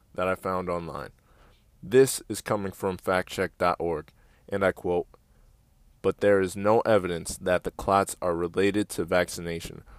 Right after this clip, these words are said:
nor are they necessarily abnormal. Many of the clots shown, in fact, appear to be post-mortem clots, or blood clots that form after death, which would have nothing to do with vaccination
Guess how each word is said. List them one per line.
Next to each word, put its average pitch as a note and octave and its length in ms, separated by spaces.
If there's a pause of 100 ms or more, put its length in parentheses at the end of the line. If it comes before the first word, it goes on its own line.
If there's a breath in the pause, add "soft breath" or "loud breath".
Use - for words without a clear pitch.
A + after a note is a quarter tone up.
(160 soft breath)
nor G2+ 340
are F#2+ 140
they E2+ 140
necessarily F#2+ 800
abnormal. F2 580 (480 soft breath)
Many G#2 300
of A#2 100
the G#2 120
clots G#2+ 340
shown, F#2+ 320
in D#2+ 100
fact, - 460 (360 soft breath)
appear A#2 400
to - 140
be F#2+ 140
post-mortem G#2+ 800
clots, - 440 (160)
or F#2+ 100
blood G2 380
clots G2+ 300
that E2+ 160
form F#2+ 280 (120)
after F#2+ 320
death, F2 340 (640 soft breath)
which G2 200
would G2+ 180
have F#2 200
nothing G#2 440
to G2 100
do F2+ 200
with E2+ 160
vaccination E2+ 760